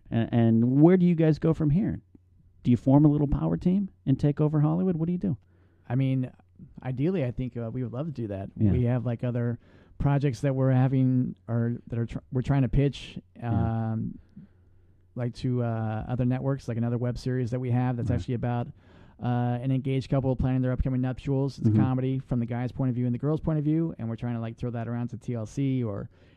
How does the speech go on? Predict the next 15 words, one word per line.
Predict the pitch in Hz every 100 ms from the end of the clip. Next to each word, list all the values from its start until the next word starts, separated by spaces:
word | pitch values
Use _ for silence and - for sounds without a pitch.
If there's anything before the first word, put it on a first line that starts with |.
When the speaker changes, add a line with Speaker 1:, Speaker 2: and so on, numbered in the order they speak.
| -
Speaker 1:
That's | -
Speaker 2:
a-, |
Speaker 1:
great. | - 117 131
Speaker 2:
anybody | 127 120 117
who | 113 117
actually | 110 120
will | 113
listen. | 117 120 143 143 _ _ - - -
Um, | 120 117 113 107
Speaker 1:
Yeah. | 98 90 - _ _ _ _ - -
Speaker 2:
and, | 131 135
but, | 139
yeah, | 156 214
it's | 127
just | 160 143